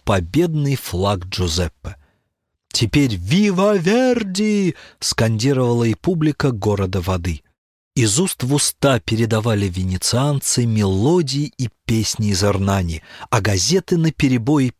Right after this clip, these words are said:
пели новому итальянскому Моцарту дифирамбы.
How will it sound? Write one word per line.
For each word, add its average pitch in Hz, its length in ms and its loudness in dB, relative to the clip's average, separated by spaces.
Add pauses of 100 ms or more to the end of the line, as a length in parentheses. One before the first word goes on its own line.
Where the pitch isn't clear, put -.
пели 101 260 0
новому 165 640 2
итальянскому 135 880 0
Моцарту 123 680 0
дифирамбы. 92 720 -2